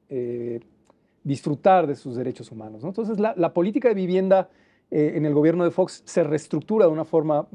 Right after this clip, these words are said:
muy importante, pierde su carácter social, eh, y lo que vemos ahí es que, por ejemplo, se modernizan herramientas para la protección de la propiedad privada, ¿no? Eh, se obliga a los organismos,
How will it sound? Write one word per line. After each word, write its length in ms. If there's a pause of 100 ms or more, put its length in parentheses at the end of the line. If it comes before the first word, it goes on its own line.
muy 260
importante, 580
pierde 500
su 120
carácter 400
social, 460 (500)
eh, 200
y 100
lo 160
que 80
vemos 320
ahí 260
es 140
que, 240 (200)
por 100
ejemplo, 240
se 100
modernizan 720 (160)
herramientas 800
para 180
la 100
protección 360
de 80
la 60
propiedad 340
privada, 460
¿no? 160 (760)
Eh, 420 (240)
se 160
obliga 460
a 180
los 260
organismos, 1000